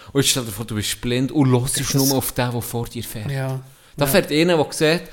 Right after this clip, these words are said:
Speaker 1: fährt vor denen und, und gibt auch so, hier
Speaker 2: Geräusche
Speaker 1: ist wieder
Speaker 2: oder
Speaker 1: Karl,
Speaker 2: Mhm.
Speaker 1: also, und dann fahren die dem nach.
Speaker 2: Ist
Speaker 1: Und die
Speaker 2: sozusagen
Speaker 1: gehen
Speaker 2: Sinner
Speaker 1: voll
Speaker 2: Augen, gell?
Speaker 1: Ohne
Speaker 2: Ja.
Speaker 1: Scheiß, genau so. Und die vertrauen, also weißt,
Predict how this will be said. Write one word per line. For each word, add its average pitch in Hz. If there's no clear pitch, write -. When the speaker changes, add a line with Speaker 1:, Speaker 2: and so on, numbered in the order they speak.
Speaker 1:
fährt 170
vor 196
denen 160
und, 139
und 139
gibt 147
auch 170
so, 175
hier 160
Speaker 2:
Geräusche 202
Speaker 1:
ist -
wieder 139
Speaker 2:
oder 156
Speaker 1:
Karl, 214
Speaker 2:
Mhm. 180
Speaker 1:
also, 165
und 135
dann 143
fahren 113
die 127
dem 165
nach. 185
Speaker 2:
Ist 151
Speaker 1:
Und 190
die 151
Speaker 2:
sozusagen 180
Speaker 1:
gehen 185
Speaker 2:
Sinner 190
Speaker 1:
voll 143
Speaker 2:
Augen, 143
gell? 165
Speaker 1:
Ohne 156
Speaker 2:
Ja. 139
Speaker 1:
Scheiß, 117
genau 117
so. 101
Und -
die 175
vertrauen, 131
also 110
weißt, -